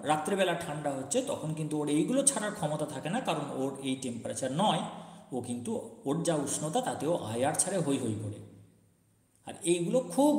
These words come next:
কম ছাড়ে, red, orange, এগুলো খুব কম ছাড়ে, এগুলো খুব কম ছাড়ে। আর এই আইআর দেখতে পাওয়ার মতো আমাদের কিছু প্রাণী আছে, যেমন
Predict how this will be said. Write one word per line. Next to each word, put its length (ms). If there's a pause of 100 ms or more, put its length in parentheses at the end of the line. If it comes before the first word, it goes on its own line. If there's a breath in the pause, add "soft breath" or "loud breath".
কম 200
ছাড়ে, 320
red, 300 (200)
orange, 320
এগুলো 240
খুব 160 (100)
কম 200
ছাড়ে, 260 (520)
এগুলো 260 (120)
খুব 180 (100)
কম 220
ছাড়ে। 260 (1300)
আর 100
এই 100 (300)
আইআর 380 (140)
দেখতে 340
পাওয়ার 360
মতো 300 (100)
আমাদের 440
কিছু 240 (120)
প্রাণী 380
আছে, 280 (1500)
যেমন 260